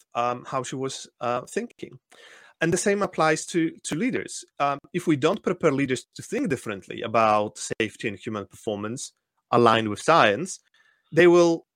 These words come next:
naturally have tendency to gravitate towards blame, finger pointing,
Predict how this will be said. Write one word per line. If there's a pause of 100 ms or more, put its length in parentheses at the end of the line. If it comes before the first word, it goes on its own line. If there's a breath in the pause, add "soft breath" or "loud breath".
(160)
naturally (180)
have (140)
tendency
to
gravitate
towards
blame, (360)
finger
pointing,